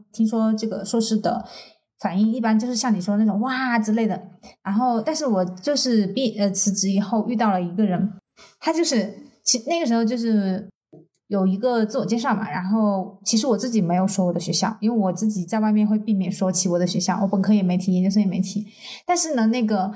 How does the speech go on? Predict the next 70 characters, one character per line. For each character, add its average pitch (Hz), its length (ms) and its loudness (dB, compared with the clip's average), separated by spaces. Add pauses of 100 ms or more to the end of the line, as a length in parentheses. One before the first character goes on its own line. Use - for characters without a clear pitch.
(240)
当 254 120 0
时 226 80 4
在 240 120 2
那 240 100 0
个 233 100 2
场 208 160 0
合 170 140 0
里 190 60 0
面 214 180 2
有 180 140 -2
一 180 80 -4
个 220 120 0
人， 175 140 -2
他 185 140 0
是 220 100 0
知 220 140 -2
道 240 140 2
我 - 40 -4
的 170 80 0
学 160 100 -4
校 170 200 0
的， 160 60 -2
然 160 180 -4
后 202 100 0
他 220 100 2
是 214 260 0
整 180 260 -4
个 202 320 0 (220)
hold， 240 460 -2
这 240 120 -2
个 196 200 2
hold 262 280 -2
住 269 120 -6
这 233 120 2
个 233 40 2
场 220 160 -2
面 202 160 2
的 180 180 0
那 190 120 2
个 196 80 2
主-， 165 320 -4
主 180 140 0
持 180 180 0
人 170 100 0
之 185 120 -2
类 220 120 2
的 196 80 0
角 - 160 -6
色， 202 240 0 (280)
他 - 120 -2
就 302 140 0
Q 339 200 -2
了 294 60 2
一 180 80 0
句， 180 120 0
他 190 100 2
就 220 100 0
说 254 220 0
“圆 220 160 0
圆 196 100 4
是 214 120 -2
北 214 100 -4
大 170 100 0
毕 180 120 2
业 180 100 0
的”。 - 200 -8 (800)
然 196 220 0
后 - 240 -2 (300)
当 285 140 0
时 185 220 2